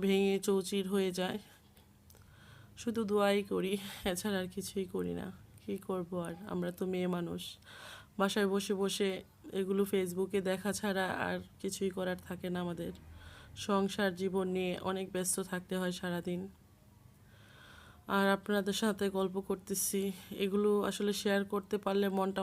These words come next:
অনেকটা হালকা হবে ভেবেই ক্যামেরাটা on করলাম। যাই হোক, বাচ্চাদেরকে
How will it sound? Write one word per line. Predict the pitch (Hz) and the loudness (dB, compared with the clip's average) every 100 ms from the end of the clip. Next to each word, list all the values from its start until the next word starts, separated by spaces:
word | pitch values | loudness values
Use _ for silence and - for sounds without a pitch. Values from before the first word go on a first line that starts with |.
| 190 | 0
অনেকটা | 196 196 185 | -2 -2 -2
হালকা | 185 180 196 | -2 0 0
হবে | 190 180 185 | 2 0 2
ভেবেই | 190 185 190 | 0 0 -2
ক্যামেরাটা | 190 185 185 180 180 | 0 0 0 0 0
on | 190 196 | 0 0
করলাম। | 180 175 175 202 - - - - - - - - - - - - - - - - - - - - - | 0 0 -2 -6 -12 -20 -20 -20 -20 -20 -20 -20 -20 -20 -20 -20 -20 -20 -20 -20 -20 -20 -20 -20 -6
যাই | 240 240 233 | 4 6 6
হোক, | 220 254 226 | 6 6 6
বাচ্চাদেরকে | 226 226 226 220 226 | 4 6 4 4 6